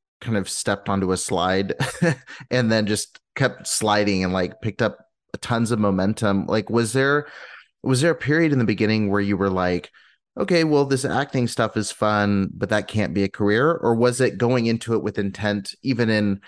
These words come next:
you know, even in high school, going like, "Okay, how can I take a step to go toward this"? Like, was it, or was it kind of like,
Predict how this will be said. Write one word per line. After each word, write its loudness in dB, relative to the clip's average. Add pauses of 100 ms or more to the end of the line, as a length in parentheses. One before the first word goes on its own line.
(380)
you 0
know, -2 (140)
even 0
in 2
high 2
school, -2
going 2
like, -2 (180)
"Okay, 2
how 0
can -2
I 2
take -4
a -4
step -4
to -8
go -2
toward -6
this"? -8
Like, -6
was 0
it, 0
or 2
was 0
it -8
kind -2
of -2
like, -4